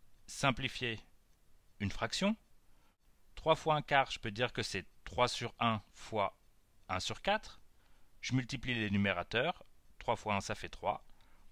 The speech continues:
Je multiplie les dénominateurs, une fois quatre, ça fait quatre. Et donc trois fois un quart, c'est trois quarts. Si on a fait cet exemple-là, c'est pour mieux expliquer le suivant. Regardez ce qu'on a au suivant.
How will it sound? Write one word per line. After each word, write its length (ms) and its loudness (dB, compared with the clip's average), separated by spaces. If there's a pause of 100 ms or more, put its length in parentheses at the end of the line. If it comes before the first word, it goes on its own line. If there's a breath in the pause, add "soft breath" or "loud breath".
(180 soft breath)
Je 140 -2
multiplie 380 -4
les 120 -2
dénominateurs, 800 -2
une 140 0
fois 160 -4
quatre, 260 -6
ça 140 0
fait 140 -4
quatre. 440 -12 (560 soft breath)
Et 100 -2
donc 220 2
trois 180 2
fois 200 0
un 80 -4
quart, 480 -4
c'est 180 -4
trois 200 -4
quarts. 360 -10 (800 soft breath)
Si 140 -2
on 80 6
a 80 8
fait 120 2
cet 220 -2
exemple-là, 580 0 (220)
c'est 340 -2 (680)
pour 100 0
mieux 160 4
expliquer 380 -4
le 80 -6
suivant. 320 -4 (480)
Regardez 340 0
ce 100 -8
qu'on 140 0
a 60 2
au 40 0
suivant. 360 -6